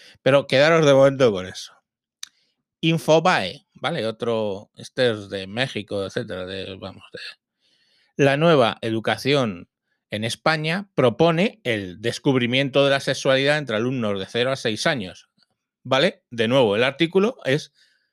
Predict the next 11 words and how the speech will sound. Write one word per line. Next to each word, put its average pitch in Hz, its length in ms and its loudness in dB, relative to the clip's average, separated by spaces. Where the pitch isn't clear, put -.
entrado 143 720 -2
y 147 280 4
está 143 340 -2
en 139 100 -4
medio 139 320 0
del 143 140 -2
salón 165 360 -2
unas 135 360 -2
bragas 143 680 -2
ligeramente 139 680 -2
húmedas 139 640 -4